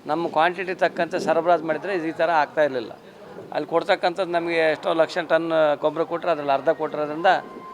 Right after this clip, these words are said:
ಈ ಥರದೊಂದು ವ್ಯತ್ಯಾಸ ಆಗಿದ್ರೂ ಸಹ, ನಮ್ಮ ಮಾನ್ಯ ಮುಖ್ಯಮಂತ್ರಿಗಳು ಮತ್ತು ನಮ್ಮ ಕೃಷಿ ಸಚಿವರಾಗಿರ್ತಕ್ಕಂಥ ಚಲುವರಾಯ ಸ್ವಾಮಿ ಅವರು ಕೂಡಲೇ ಈಗ ಕೇಂದ್ರ ಸರ್ಕಾರ ಮೇಲೆ ಪತ್ರ ಬರೆದು ಆ ಗೊಬ್ಬರವನ್ನು ಪೂ-, ಪೂರೈಸಬೇಕು ಅಂತಕ್ಕಂಥದ್ದನ್ನು ಮನವಿ ಮಾಡಿದ್ದಾರೆ.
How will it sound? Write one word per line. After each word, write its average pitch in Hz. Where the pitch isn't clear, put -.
ಈ 175
ಥರದೊಂದು 170
ವ್ಯತ್ಯಾಸ 156
ಆಗಿದ್ರೂ 170
ಸಹ, 185
ನಮ್ಮ 160
ಮಾನ್ಯ 156
ಮುಖ್ಯಮಂತ್ರಿಗಳು 175
ಮತ್ತು 147
ನಮ್ಮ 151
ಕೃಷಿ 160
ಸಚಿವರಾಗಿರ್ತಕ್ಕಂಥ 160
ಚಲುವರಾಯ 160
ಸ್ವಾಮಿ 156
ಅವರು 147
ಕೂಡಲೇ 165
ಈಗ 147
ಕೇಂದ್ರ 143
ಸರ್ಕಾರ 151
ಮೇಲೆ 151
ಪತ್ರ 151
ಬರೆದು 165
ಆ 143
ಗೊಬ್ಬರವನ್ನು 156
ಪೂ-, 147
ಪೂರೈಸಬೇಕು 175
ಅಂತಕ್ಕಂಥದ್ದನ್ನು 160
ಮನವಿ 151
ಮಾಡಿದ್ದಾರೆ. 156